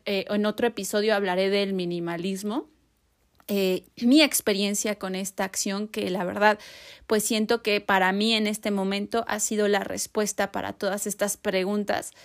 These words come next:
y estos problemas, es que me doy cuenta que digo, "A ver, tengo algo en casa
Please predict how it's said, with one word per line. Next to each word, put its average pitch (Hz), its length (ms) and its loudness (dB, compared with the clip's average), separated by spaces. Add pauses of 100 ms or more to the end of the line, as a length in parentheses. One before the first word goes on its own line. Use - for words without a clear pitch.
(280)
y 208 100 4
estos 208 380 -2
problemas, 196 720 0 (360)
es 208 280 0
que 247 800 6 (480)
me 233 160 4
doy 233 180 6
cuenta 311 340 6
que 269 120 2
digo, 233 200 6
"A 214 80 8
ver, 208 180 4
tengo 302 400 8
algo 285 400 6
en 254 160 0
casa 240 580 2